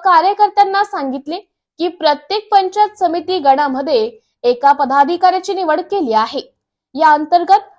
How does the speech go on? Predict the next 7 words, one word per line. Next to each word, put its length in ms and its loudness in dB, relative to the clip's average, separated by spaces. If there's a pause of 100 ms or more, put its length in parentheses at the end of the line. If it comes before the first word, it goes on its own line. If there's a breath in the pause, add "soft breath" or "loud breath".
(160)
पंचायत 600 0
समिती 360 0
गणातील 520 0
प्रत्येक 540 -4
वाडी 300 2
वस्तीवर 480 2
जाऊन 420 2